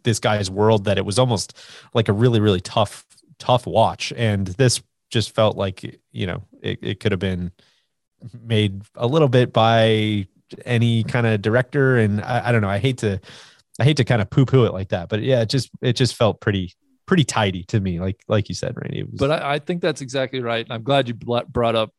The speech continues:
Speaker 2: Sound of Metal. I was, I was gonna make the same comparison,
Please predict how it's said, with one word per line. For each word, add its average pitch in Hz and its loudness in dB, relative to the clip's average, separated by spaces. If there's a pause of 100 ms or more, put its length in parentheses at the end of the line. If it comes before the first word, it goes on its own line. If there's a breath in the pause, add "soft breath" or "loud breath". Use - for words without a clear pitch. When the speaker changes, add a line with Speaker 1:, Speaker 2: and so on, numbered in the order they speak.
(120)
Speaker 2:
Sound 117 -6
of 110 -8
Metal. 107 -4
I 104 -4
was, 107 -12
I 117 -8
was 113 -8
gonna 117 -10
make 113 -8
the 110 -12
same 110 -12
comparison, 110 -12